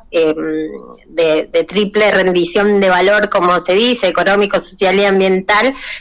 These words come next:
que realmente pueda satisfacer a todos nos-, nuestros grupos de interés a través de lo, de los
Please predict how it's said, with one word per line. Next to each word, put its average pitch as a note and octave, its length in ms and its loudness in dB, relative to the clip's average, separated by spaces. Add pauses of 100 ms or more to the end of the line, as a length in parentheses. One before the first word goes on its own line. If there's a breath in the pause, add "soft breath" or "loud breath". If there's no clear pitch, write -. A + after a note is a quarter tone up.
que G#3 100 -4
realmente G#3 360 2
pueda G#3+ 200 2
satisfacer F#3+ 560 -2
a F#3 140 2
todos F#3+ 220 0
nos-, F3+ 280 -2
nuestros F3+ 320 -2
grupos F#3+ 300 -2
de F#3 60 2
interés F#3 420 0
a C#3+ 120 -10
través F3 540 0
de F#3 100 2
lo, D#3 200 2
de F3+ 160 0
los F3 300 -4